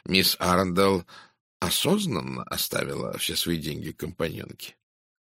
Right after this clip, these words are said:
"Эта пожилая дама отличалась проницательностью и рассудительностью",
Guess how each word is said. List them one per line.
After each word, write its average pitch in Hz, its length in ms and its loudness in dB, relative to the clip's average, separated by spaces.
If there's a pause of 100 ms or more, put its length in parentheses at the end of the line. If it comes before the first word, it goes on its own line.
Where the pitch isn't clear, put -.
(920)
"Эта 143 180 6
пожилая 185 440 10
дама 180 300 10
отличалась 180 680 6
проницательностью 156 1160 2
и 170 120 4
рассудительностью", 113 1040 0